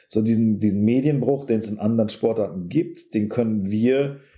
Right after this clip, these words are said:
der ist nicht gänzlich gelöst, aber der ist mal zu neunzig Prozent plus gelöst und diese Geschichte wird von vor Ort bis ins Medium total authentisch,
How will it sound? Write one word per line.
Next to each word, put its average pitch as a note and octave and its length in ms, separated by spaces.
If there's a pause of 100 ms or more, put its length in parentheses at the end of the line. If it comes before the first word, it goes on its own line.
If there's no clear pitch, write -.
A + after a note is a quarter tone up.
(100)
der - 60
ist - 120
nicht - 180
gänzlich D3 680
gelöst, F3+ 560
aber - 160
der G#2 180
ist A2+ 180
mal G#2+ 200
zu G2+ 320
neunzig B2+ 560
Prozent G2+ 380
plus F#3+ 320
gelöst F#2+ 400
und F2+ 40
diese F#2+ 180
Geschichte F#2+ 460
wird F#2+ 140
von C#3+ 240
vor A#2+ 240
Ort A#2+ 460 (480)
bis C#3+ 280
ins A#2 160
Medium B2+ 840 (680)
total B2 1000
authentisch, C3+ 1400